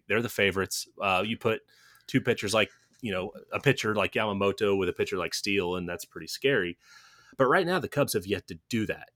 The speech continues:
and we don't know if they're gonna be serious about spending. I, I think they probably will with Counsell there, but they might not do as much as we think.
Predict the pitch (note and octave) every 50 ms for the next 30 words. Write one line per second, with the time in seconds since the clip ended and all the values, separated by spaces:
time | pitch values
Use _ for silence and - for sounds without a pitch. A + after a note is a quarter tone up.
0 | - G#2 G#2 G#2 G#2 G2+ B2+ C#3+ D3 D3+ C#3+ - - D3+ B2+ A#2+ A2+ A2 G#2+ G#2+
1 | G#2+ G#2 A#2 - G2 - - G#2 F#2+ - F2+ F2+ E2 F2 - - - G2 F#2+ F#2
2 | - - F2 F2 - - - - - - A#2 B2 C3 D3 D3+ D3+ A#2 F#2 F#2 E2+
3 | G2 - - A#2 G#2 - F2 E2+ - A2 G2+ F#2 F2+ F2 E2+ G#2 B2+ D3 A#2+ F#2
4 | E2+ - - G2 G#2 A2 A2 - - G2+ - E2 E2 E2 F2+ - _ _ _ _
5 | _ _ _ _ _ _ - - E3 - F#3 F#3+ F3+ F3 F#3 F#3 F3 F3+ G3 -
6 | - _ _ - - C#3+ G#3+ B3+ B3+ G#3+ D#3 A2+ A#2 _ - A#2+ A#2 A2 A#2+ A#2
7 | - - F2+ F2+ F2+ F2+ - - E2+ D#2+ - - -